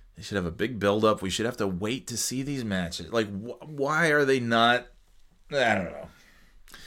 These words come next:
Eh, we're all, uh, armchair wrestling bookers, right?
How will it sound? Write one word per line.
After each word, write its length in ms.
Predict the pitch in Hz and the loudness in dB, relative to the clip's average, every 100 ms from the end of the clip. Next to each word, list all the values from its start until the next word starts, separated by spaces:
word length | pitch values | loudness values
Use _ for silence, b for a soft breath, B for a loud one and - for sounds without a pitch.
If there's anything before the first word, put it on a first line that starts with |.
| B B B B B B B B | B B B B B B B B
Eh, 300 | 143 135 - - | 6 6 6 4
we're 200 | 127 135 | 12 12
all, 380 | 143 143 135 127 | 12 12 12 12
uh, 200 | 120 127 | 12 12
armchair 840 | 123 127 127 - 127 117 110 117 | 10 10 6 8 10 12 12 8
wrestling 520 | 117 110 107 - 104 95 | 4 8 8 6 0 2
bookers, 400 | 95 92 92 92 | 2 2 0 4
right? 320 | 98 104 | 6 6